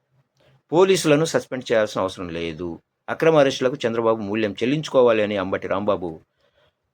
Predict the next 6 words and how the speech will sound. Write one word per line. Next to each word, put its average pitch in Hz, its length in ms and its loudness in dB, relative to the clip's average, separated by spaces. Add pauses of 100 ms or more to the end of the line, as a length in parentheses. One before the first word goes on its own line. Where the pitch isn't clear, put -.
(120)
చాలా 107 140 0
తీవ్రంగా 101 540 -2
హెచ్చరించారు 131 520 -2
ఆయన. 113 260 0 (160)
అలాగే 127 440 -2 (440)
మూల్యం 170 720 4